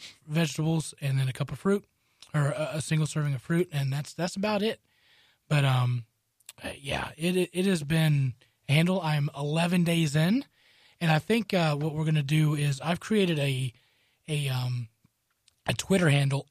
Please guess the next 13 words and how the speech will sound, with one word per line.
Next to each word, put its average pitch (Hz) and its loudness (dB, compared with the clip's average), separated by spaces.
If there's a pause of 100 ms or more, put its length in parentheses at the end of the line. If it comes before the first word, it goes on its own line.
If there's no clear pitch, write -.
(100)
at 185 2
Healthy 180 -4
S 170 -2
F 160 -4
P 156 -2
Radio, 127 -2 (560)
and 143 2
I'm 147 4
gonna 151 4
kinda 151 0
track - -2
my 151 0
progress. 151 -2